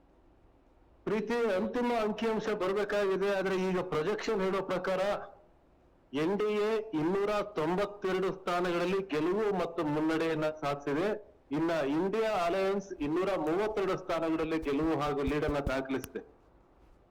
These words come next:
ಮ್ಯಾಜಿಕ್ ನಂಬರ್ ಬೇಕಾಗಿರೋದು ಇನ್ನೂರ ಎಪ್ಪತ್ತೆರಡು ಸ್ಥಾನಗಳು. ಹಾಗಾಗಿ ಇನ್ನೂರ ಎಪ್ಪತ್ತೆರಡು ಸ್ಥಾನಗಳಿಗಿಂತ ಕೇವಲ ಇಪ್ಪತ್ತು ಸ್ಥಾನ ಹೆಚ್ಚುವರಿಯಾಗಿ ಮಾತ್ರ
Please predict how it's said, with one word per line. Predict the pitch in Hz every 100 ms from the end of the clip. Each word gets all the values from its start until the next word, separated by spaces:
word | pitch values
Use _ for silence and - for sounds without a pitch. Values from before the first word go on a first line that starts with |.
| _ 120
ಮ್ಯಾಜಿಕ್ | 160 214 254 -
ನಂಬರ್ | 226 226 220
ಬೇಕಾಗಿರೋದು | 208 208 214 202 202 208 202
ಇನ್ನೂರ | 180 196 202 208 214 151
ಎಪ್ಪತ್ತೆರಡು | 151 - 185 180 180 175
ಸ್ಥಾನಗಳು. | - 170 165 165 165 208 - - - - 156
ಹಾಗಾಗಿ | 175 208 214 165
ಇನ್ನೂರ | 190 190 156 175 214
ಎಪ್ಪತ್ತೆರಡು | 202 - 208 208 196 180
ಸ್ಥಾನಗಳಿಗಿಂತ | - 180 175 175 170 170 175
ಕೇವಲ | 202 202 165 175 202 202 196
ಇಪ್ಪತ್ತು | 202 147 147 202 202 190
ಸ್ಥಾನ | 185 185 180 180
ಹೆಚ್ಚುವರಿಯಾಗಿ | 147 151 - 175 170 170 165 156
ಮಾತ್ರ | 151 135 165 208